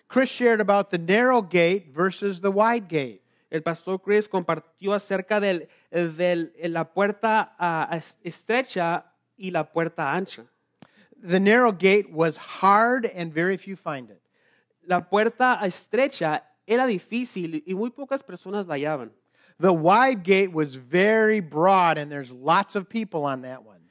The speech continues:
Speaker 2: La puerta ancha era muy, muy, muy grande y muchos la, la encontraban.
Speaker 1: So he was challenging his listeners with both the characteristics of his kingdom and how the new kingdom citizens were to live in this new kingdom.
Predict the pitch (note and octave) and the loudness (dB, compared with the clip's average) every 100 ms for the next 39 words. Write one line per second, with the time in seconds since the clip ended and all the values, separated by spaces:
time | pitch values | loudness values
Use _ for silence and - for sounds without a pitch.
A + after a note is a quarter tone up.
0 | _ _ _ _ - F3+ G#3+ A3+ A#3+ A3+ | _ _ _ _ -8 -4 -2 0 4 4
1 | B3 B3 B3 G3 G#3 G#3 F#3 G#3+ B3 C#4 | 2 0 -2 0 2 2 0 0 0 0
2 | A#3+ F#3+ A3 F3+ A3+ G3 A3+ C4+ D#3+ C#3 | -4 -4 -6 -4 -4 0 -2 -2 -4 -6
3 | - F#3 F#3 F3+ G3+ G3+ A3+ F#3+ - D#3 | -8 -6 -6 -6 -8 -8 -10 -12 -14 -12
4 | D#3+ D3 C3 D#3+ G3+ C3 - _ _ _ | -12 -12 -10 -6 -6 -8 -20 _ _ _
5 | _ - C4 A#3 C#4+ C4 A3+ - - B3 | _ -2 2 4 4 2 0 -2 -4 0
6 | B3+ C#4+ C4+ A3+ G#3+ G3+ F3 G3+ D4+ - | 2 0 -2 -2 -2 -2 -2 -2 -2 -2
7 | G#3 F3 F3+ D3+ F#3+ D4+ - G#3 - A#3+ | -4 -2 -4 0 4 4 2 -4 -2 0
8 | A#3+ A#3+ F#3+ A#3+ - A3 - E3 D#3 - | 0 0 2 2 0 -10 -4 -4 -4 -8
9 | - C4 D4 F#3+ C#3 C#3 G3+ G#3+ _ _ | -6 -6 -4 -4 -4 -4 -8 -10 _ _
10 | _ - G#3 G3+ G3+ A3+ B3 A#3+ A3+ _ | _ 0 2 2 2 4 4 2 -2 _
11 | D#3+ G3+ G#3+ B3+ - B3 A#3 G#3 - - | 0 2 2 0 0 -2 0 -4 -6 -6
12 | D4 B3+ G#3 F#3+ E3+ G3 - G3+ G3 A3 | -6 -4 -6 -6 0 -2 0 -2 2 2
13 | A3 A3 F#3 - F#3 F#3 B3+ D4 A#3+ B2 | 0 -4 -6 -6 -8 -6 -6 -6 -6 -8